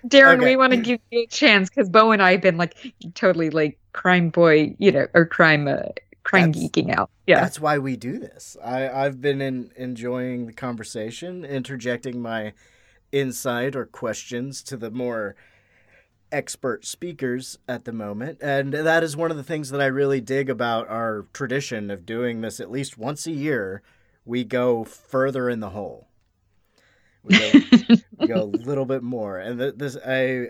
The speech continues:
Speaker 2: I mean, I feel like some
Speaker 1: Not
Speaker 2: of
Speaker 1: in the
Speaker 2: this
Speaker 1: shoe,
Speaker 2: was
Speaker 1: but in the hole. Yeah.
Speaker 2: Yeah, so, some of this is carryover from the last conversation. And we're, uh, in our own way, doing our bit of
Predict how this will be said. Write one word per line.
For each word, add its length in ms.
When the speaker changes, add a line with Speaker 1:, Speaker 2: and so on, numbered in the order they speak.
Speaker 2:
I 120
mean, 140
I 80
feel 240
like 320
some 240
Speaker 1:
Not 100
Speaker 2:
of 40
Speaker 1:
in 60
the 60
Speaker 2:
this 100
Speaker 1:
shoe, 300
Speaker 2:
was 80
Speaker 1:
but 280
in 100
the 100
hole. 420
Yeah. 300
Speaker 2:
Yeah, 340
so, 300
some 240
of 160
this 280
is 240
carryover 680
from 260
the 80
last 340
conversation. 720
And 560
we're, 300
uh, 280
in 200
our 280
own 400
way, 500
doing 400
our 600
bit 180
of 240